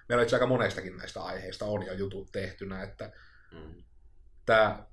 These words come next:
Speaker 1: näistä on oudompaa jutella nytten ajattomasti, kun tietää, että ne oikeasti on jo tehty, mutta ne on vasta tulossa teille katsojille. Editoinnin taika.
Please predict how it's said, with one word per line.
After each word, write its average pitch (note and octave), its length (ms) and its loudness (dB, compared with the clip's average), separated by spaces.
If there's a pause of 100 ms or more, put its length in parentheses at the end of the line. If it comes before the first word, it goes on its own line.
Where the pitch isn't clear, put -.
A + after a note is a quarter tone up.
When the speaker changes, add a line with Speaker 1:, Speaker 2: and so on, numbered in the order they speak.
Speaker 1:
näistä C#3 300 10
on C3 100 8
oudompaa B2+ 500 10
jutella G#2 480 4
nytten G2 360 -4
ajattomasti, F#2+ 840 -6
kun - 300 -14
tietää, F#2+ 360 -2
että G2+ 140 -6
ne F#2+ 100 -6
oikeasti F#2 440 -4
on F#2+ 140 -4
jo F#2 100 -4
tehty, G2 300 -6
mutta F#2 220 -8
ne F#2+ 80 -8
on F#2 100 -6
vasta F#2+ 220 -4
tulossa G2+ 480 -6 (140)
teille - 280 -10
katsojille. F#2+ 680 -8 (1800)
Editoinnin G#2 440 2
taika. F2+ 300 -8